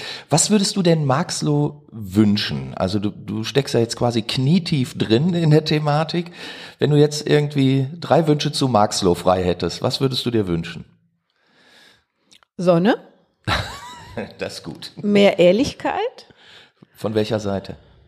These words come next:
Speaker 2: Von aller, von, äh, von jeder Seite.
Speaker 1: Ah, okay.
Speaker 2: Ne? Auch
Speaker 1: Mhm.
Speaker 2: von den Menschen, die dort wohnen und
Speaker 1: Mhm.
Speaker 2: auch die, die auf Marxloh draufblicken. Und, ähm, ja, so, dass man so einem Stadtteil einfach eine Chance gibt,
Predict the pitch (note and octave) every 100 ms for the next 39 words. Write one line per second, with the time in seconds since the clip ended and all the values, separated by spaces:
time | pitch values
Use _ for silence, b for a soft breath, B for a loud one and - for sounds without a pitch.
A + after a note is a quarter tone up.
0 | - C4+ C4 A3+ G#3+ E3 A3 G#3+ G#3 F#3
1 | F#3+ G#3 G3+ G3 E3 D3+ - F3+ E3 _
2 | _ - G#2 F#2 - - - F#3+ F#4 -
3 | F#3+ A#3+ A3+ A3+ A#3+ A#3+ G#3+ G#3 G3+ F3+
4 | G#3 C4+ C#4+ G#3 A3+ G#3 A#3 A3 F3+ F#3+
5 | F#3+ F3 - F3 D3+ E3 A#3+ - C4+ C4+
6 | C4 B3+ B3+ B B B B B B _
7 | - A#3 B3+ B3 A#3+ - - G3+ G#3 G#3
8 | G#3 G3+ F3+ _ _ _ _ - B B
9 | B - G#3 C4 G#3 G3 F#3+ A#3 G#3 F#3
10 | F#3+ - G3+ G3+ G#3 - G3 G3+ F#3+ F3
11 | - A#3+ C4+ C4+ - E3+ A3+ - _ -